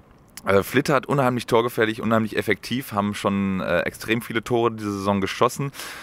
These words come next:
äh, treffen jetzt, äh, in Schlebusch auch auf eine Mannschaft, die ganz oben mit dabei ist. Die, äh, beiden Teams, äh, haben sich bisher gut präsentiert diese Saison. Ich schätze Flittert ein kleines bisschen stärker ein. Ich glaube, die gewinnen zwei zu eins.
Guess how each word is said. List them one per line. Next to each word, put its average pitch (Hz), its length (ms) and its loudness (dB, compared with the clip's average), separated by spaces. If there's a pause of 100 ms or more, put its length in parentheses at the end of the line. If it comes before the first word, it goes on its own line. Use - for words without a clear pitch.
(180)
äh, 98 160 8
treffen 127 340 -4
jetzt, - 240 -6
äh, 101 300 2
in 120 320 -4
Schlebusch 135 440 2
auch 127 220 4
auf 143 140 -12
eine 135 80 -4
Mannschaft, 131 380 -4
die 131 60 -6
ganz 135 200 -4
oben 123 240 -2
mit 120 120 -2
dabei 107 300 4
ist. 165 240 -6
Die, 117 380 -2
äh, 107 440 -2
beiden 104 460 -2
Teams, 110 380 -8
äh, - 20 -10
haben 92 400 -2
sich 101 180 -14
bisher 107 220 -4
gut 107 160 -6
präsentiert 107 560 -4
diese 113 220 -6
Saison. 110 260 0
Ich - 140 -6
schätze - 340 -4
Flittert - 380 -2
ein 107 80 -6
kleines 131 260 -2
bisschen - 220 -10
stärker 120 340 -2
ein. 73 80 -4
Ich - 120 -12
glaube, 92 300 2
die 87 120 -6
gewinnen 85 280 -2
zwei 73 220 -2
zu - 160 -8
eins. - 320 -10